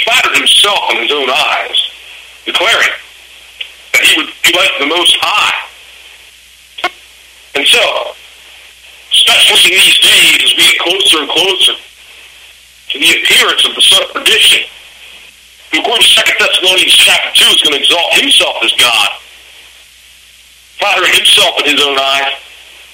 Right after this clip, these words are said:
and all the while flattering to get exalted as God and worshiped as God. For we read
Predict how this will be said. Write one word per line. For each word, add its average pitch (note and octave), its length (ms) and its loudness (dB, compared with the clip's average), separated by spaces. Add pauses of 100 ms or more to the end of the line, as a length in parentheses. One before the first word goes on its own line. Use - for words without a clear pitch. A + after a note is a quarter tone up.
(640)
and F3 100 0
all A3+ 140 0
the F3 60 -2
while - 540 -2 (1040)
flattering - 640 0 (1080)
to - 120 0
get - 420 2 (520)
exalted - 540 0 (320)
as - 120 2
God - 460 -2 (800)
and - 160 0
worshiped - 360 0
as - 140 0
God. - 440 0 (2250)
For D#3+ 100 -6
we D#3 120 -2
read - 400 0